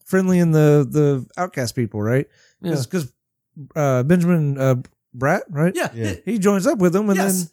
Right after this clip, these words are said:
Speaker 1: then
Speaker 2: We, which we
Speaker 1: fucking
Speaker 2: ne-
Speaker 1: A, and then fucking A what?
Speaker 2: Yes,
Speaker 1: Fucking
Speaker 2: and
Speaker 1: A,
Speaker 2: that
Speaker 1: you do
Speaker 2: transition we
Speaker 1: nothing.
Speaker 2: never see. That was
Speaker 1: Yep, you never see that again.
Speaker 2: y-,
Speaker 3: Yeah.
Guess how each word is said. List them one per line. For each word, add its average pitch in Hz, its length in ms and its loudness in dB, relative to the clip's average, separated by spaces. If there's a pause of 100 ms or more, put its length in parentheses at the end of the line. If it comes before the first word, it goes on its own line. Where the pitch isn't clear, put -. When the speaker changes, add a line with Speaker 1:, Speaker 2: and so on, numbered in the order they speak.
Speaker 1:
then 226 80 -4
Speaker 2:
We, 339 100 4
which 302 180 0
we 285 80 0
Speaker 1:
fucking 277 80 0
Speaker 2:
ne- 226 380 0
Speaker 1:
A, - 20 -
and 165 80 -2
then 151 260 -4
fucking 190 300 -2
A 190 100 4
what? 226 60 2
Speaker 2:
Yes, 359 220 0
Speaker 1:
Fucking 226 140 -2
Speaker 2:
and 269 120 2
Speaker 1:
A, - 20 4
Speaker 2:
that 339 120 2
Speaker 1:
you - 40 -2
do 302 80 2
Speaker 2:
transition 285 380 0
we 190 60 0
Speaker 1:
nothing. 220 80 0
Speaker 2:
never 185 200 -2
see. 113 380 -4
That 247 100 -2
was 240 140 -2
Speaker 1:
Yep, 214 80 -12
you 160 140 -4
never 165 260 0
see 220 160 -4
that 139 100 0
again. 98 300 -8
Speaker 2:
y-, 226 120 -12
Speaker 3:
Yeah. 104 260 2